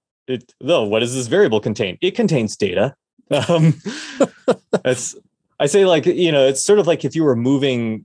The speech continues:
Speaker 1: uh, houses and you just labeled all of your moving boxes as stuff, um,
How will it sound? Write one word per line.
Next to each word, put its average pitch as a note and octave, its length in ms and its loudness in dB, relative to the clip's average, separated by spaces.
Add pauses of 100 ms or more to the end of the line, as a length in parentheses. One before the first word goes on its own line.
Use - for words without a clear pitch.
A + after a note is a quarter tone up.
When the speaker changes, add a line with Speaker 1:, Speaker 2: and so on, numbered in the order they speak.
(100)
Speaker 1:
uh, G#2+ 240 0
houses G#2 800 -2
and A2 160 -2
you G#2+ 80 0
just G#2+ 260 -4
labeled A#2 440 0
all A2 180 2
of G2+ 80 -2
your G#2+ 140 0
moving G2+ 320 -2
boxes G2 440 -4
as G#2 340 -4
stuff, - 720 -6
um, G2 220 -2